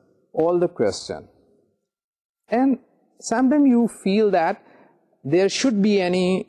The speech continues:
question, an important question regarding a certain, uh, message, and you feel that if the writer of the letter has not asked that,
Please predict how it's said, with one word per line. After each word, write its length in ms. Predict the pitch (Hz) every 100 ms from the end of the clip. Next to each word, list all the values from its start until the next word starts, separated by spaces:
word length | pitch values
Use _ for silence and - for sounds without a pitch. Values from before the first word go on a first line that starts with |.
| -
question, 580 | 160 160 - 160 104 - _ _ _ _ -
an 160 | 143
important 560 | 160 156 170 180 202 160
question 440 | 131 127 - 135
regarding 540 | 127 120 117 120 127 131
a 60 |
certain, 560 | 123 - 131 127 165 170 _ _ _ _
uh, 160 | 110 117
message, 580 | 117 131 - 127 98 - _ _ _ _
and 180 | 139 156
you 100 | 170
feel 340 | - 170 175 165
that 400 | 156 160 160 - _ _ -
if 180 | 170 180 - _ _ _ _
the 640 | 131 131 135 127 123 214 - _ -
writer 420 | 113 127 143 165
of 160 | 160 147
the 80 | 139
letter 420 | 127 117 147 135
has 280 | 131 127 110
not 360 | 123 147 175 -
asked 360 | 127 127 127 -
that, 300 | 113 120